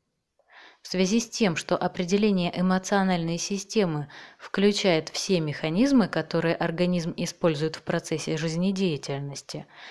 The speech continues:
эта концепция может показаться слишком глобальной, чтобы служить практическим нуждам.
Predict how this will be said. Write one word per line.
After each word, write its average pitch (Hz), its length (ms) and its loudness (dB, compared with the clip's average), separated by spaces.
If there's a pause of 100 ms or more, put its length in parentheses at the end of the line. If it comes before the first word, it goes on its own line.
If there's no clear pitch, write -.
(260)
эта 220 240 2
концепция 196 720 0
может 202 320 2
показаться 175 640 0
слишком 185 540 -2
глобальной, 180 760 0
чтобы 156 340 -4
служить 151 480 -4
практическим 170 840 -6
нуждам. 147 460 -4